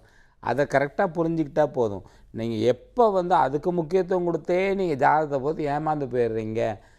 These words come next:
எந்த திசையில இந்த மாப்பிள்ளை வருவாரு அப்படின்னு கேட்டு சிலர் கேட்பாங்க, அந்த திருப்பூர், கோயம்புத்தூர் சைடு. உடனே ஒரு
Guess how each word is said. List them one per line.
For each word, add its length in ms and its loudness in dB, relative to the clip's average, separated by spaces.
எந்த 300 2
திசையில 460 2
இந்த 120 -4
மாப்பிள்ளை 420 0
வருவாரு 400 -2
அப்படின்னு 280 -6
கேட்டு 420 0
சிலர் 280 -4
கேட்பாங்க, 380 -4
அந்த 80 -6
திருப்பூர், 460 -2
கோயம்புத்தூர் 440 -4
சைடு. 180 -8
உடனே 240 0
ஒரு 160 0